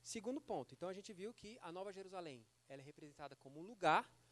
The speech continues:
mas a Nova Jerusalém é representada também como pessoas. E aí quando João vê a Nova Jerusalém descer do céu, lá no verso vinte e um,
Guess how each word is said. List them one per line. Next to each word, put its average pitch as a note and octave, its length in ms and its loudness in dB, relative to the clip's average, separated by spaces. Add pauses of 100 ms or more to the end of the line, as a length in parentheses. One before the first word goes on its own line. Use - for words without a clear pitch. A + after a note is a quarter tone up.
(360)
mas D4+ 180 8
a C#4+ 60 8
Nova G#3+ 160 4
Jerusalém G#3 380 4
é - 20 2
representada A3 500 -2
também A3+ 200 -2
como C4 340 12 (440)
pessoas. B3 800 12 (1000)
E G#3+ 80 12
aí C#4+ 80 12
quando E4 280 12
João C4 540 12 (1000)
vê G3+ 320 8
a G#3+ 100 10
Nova F#3+ 320 10
Jerusalém D#3+ 680 8 (320)
descer F#3+ 380 12
do G#3+ 100 8
céu, F#3 380 12
lá D3 200 6
no D3+ 120 -2
verso D3 280 2
vinte D#3+ 220 -2
e D#3+ 60 2
um, D#3 200 0